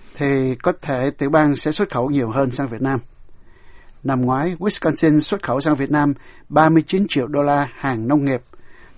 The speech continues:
tăng hơn năm mươi phần trăm so với một năm trước đó. Và hồi tháng Giêng vừa qua, Bộ trưởng Nông nghiệp của Wisconsin, ông Ben Branch,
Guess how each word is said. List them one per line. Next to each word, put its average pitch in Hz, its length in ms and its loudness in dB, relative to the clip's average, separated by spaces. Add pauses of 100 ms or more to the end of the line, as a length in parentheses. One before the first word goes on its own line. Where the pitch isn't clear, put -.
tăng 139 220 4
hơn 135 340 2
năm 147 120 4
mươi 151 100 4
phần 113 200 -6
trăm 139 220 2
so 139 200 0
với 147 140 0
một 123 200 -6
năm 127 160 -2
trước 151 180 -6
đó. 139 260 0 (880)
Và 131 340 2
hồi 131 200 0
tháng 180 160 2
Giêng 165 200 6
vừa 127 140 0
qua, 151 280 0 (580)
Bộ 147 200 -2
trưởng 156 180 2
Nông 170 120 8
nghiệp 139 220 0
của 135 120 -4
Wisconsin, 147 680 0 (420)
ông 135 300 2 (100)
Ben 147 280 4
Branch, 135 300 0